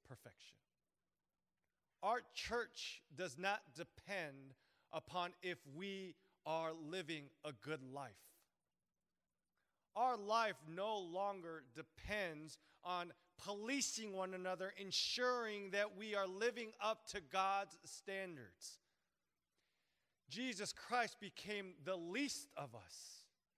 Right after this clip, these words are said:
to ensure there would be no more weak links.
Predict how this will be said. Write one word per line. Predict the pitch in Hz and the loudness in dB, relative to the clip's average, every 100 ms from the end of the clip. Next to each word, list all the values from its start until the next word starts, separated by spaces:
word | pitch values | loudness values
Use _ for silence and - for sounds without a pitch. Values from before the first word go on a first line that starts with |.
| _ _ _ _ _ _ _ _ _ _ _ _ _ _ _ _ _ _ _ _ _ _ _ - | _ _ _ _ _ _ _ _ _ _ _ _ _ _ _ _ _ _ _ _ _ _ _ -6
to | 180 | -6
ensure | 180 - 262 | -6 0 2
there | 233 214 | 2 0
would | 190 127 | -2 -2
be | 254 247 226 | -2 0 0
no | 202 247 247 | 2 4 4
more | 196 214 240 214 | 0 2 2 2
weak | 170 240 233 - | 0 -4 -4 -6
links. | 196 214 131 - - | -4 -4 -6 -8 -8